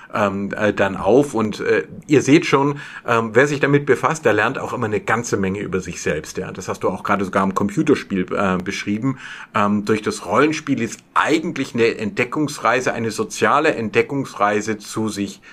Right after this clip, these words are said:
selbst, würde ich sagen. Ähm, und ja, damit haben wir diese Folge. Wir könnten von hier aus natürlich weitergehen zum Musikspiel, aber ich hätte eine andere Idee. Ähm,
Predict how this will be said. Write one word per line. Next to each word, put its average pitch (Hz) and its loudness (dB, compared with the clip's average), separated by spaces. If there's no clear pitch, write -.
selbst, - -6
würde 90 -6
ich - -14
sagen. 82 -6
Ähm, 110 0
und 120 2
ja, 143 2
damit 113 2
haben 127 0
wir 117 6
diese 131 -4
Folge. 151 6
Wir 110 2
könnten 123 0
von 120 -2
hier 127 -2
aus 120 2
natürlich 107 -2
weitergehen 101 2
zum 104 0
Musikspiel, 143 0
aber - 0
ich 139 0
hätte - -6
eine 139 -2
andere 160 2
Idee. 92 0
Ähm, 101 2